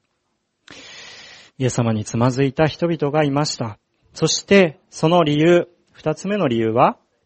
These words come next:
五十二節や、六章の五十二節や六十節に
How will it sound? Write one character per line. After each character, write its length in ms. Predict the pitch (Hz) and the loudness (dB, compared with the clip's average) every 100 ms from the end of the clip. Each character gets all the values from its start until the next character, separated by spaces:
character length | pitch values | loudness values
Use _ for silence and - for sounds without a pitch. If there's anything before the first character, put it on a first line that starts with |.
| _ _ _ _ _ _ _ _ _ | _ _ _ _ _ _ _ _ _
五 140 | - 123 | -2 0
十 180 | 143 | 0
二 140 | 165 175 | -2 0
節 300 | 160 - 123 | -2 -2 -2
や、 340 | 120 135 123 _ _ | 2 2 0 _ _
六 180 | 127 - | -6 -4
章 200 | - 127 | -2 0
の 100 | 120 | 2
五 120 | 117 | 0
十 180 | 113 143 | 0 -2
二 100 | 151 | -2
節 320 | 143 131 - | -2 -4 -2
や 300 | 127 147 135 _ | 2 2 2 _
六 220 | 127 117 | -8 -6
十 140 | 135 160 | -4 -4
節 340 | - 143 131 | -2 -4 -4
に 200 | 117 113 | -8 -10